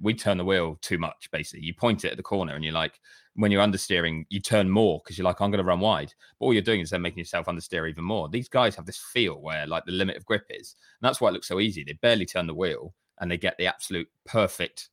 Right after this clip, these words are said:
amount of grip and turn in and all this sort of thing. It's, it is a different level. Uh, we did some racing with Jack Aitken in the summer as well. And, and he, he got beaten by one other guy, I think, at this Arrive and Drive event. Um,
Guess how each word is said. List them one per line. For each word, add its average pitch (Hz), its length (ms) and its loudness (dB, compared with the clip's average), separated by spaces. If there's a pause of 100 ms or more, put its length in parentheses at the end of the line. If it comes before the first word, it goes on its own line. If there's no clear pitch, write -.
amount 87 320 0
of 80 140 -10
grip - 220 -4
and 80 120 -10
turn 87 220 0
in 78 120 -4
and 80 120 -8
all 85 100 -8
this - 140 -6
sort - 140 -12
of - 60 -20
thing. 78 200 -8
It's, - 220 -12 (400)
it 104 140 0
is 92 120 0
a 82 40 -4
different 80 360 -6
level. 76 340 -8 (100)
Uh, 101 160 2
we 120 80 0
did 110 140 2
some 101 140 -2
racing 92 200 -2
with 85 60 -10
Jack 90 200 -2
Aitken 92 260 -2
in 73 100 -8
the 76 60 -14
summer 78 240 -8
as 76 100 -12
well. 78 220 -2
And, 78 200 -8
and 82 100 -6
he, 82 300 -8 (340)
he 135 80 -2
got 220 160 -2
beaten 156 160 -2
by 107 120 0
one 131 300 0
other 127 160 -2
guy, 113 260 2
I 76 60 -4
think, 87 280 -10
at - 80 -8
this - 160 -8
Arrive 90 260 0
and 87 100 -6
Drive 95 220 2
event. 62 300 -8 (520)
Um, 90 360 0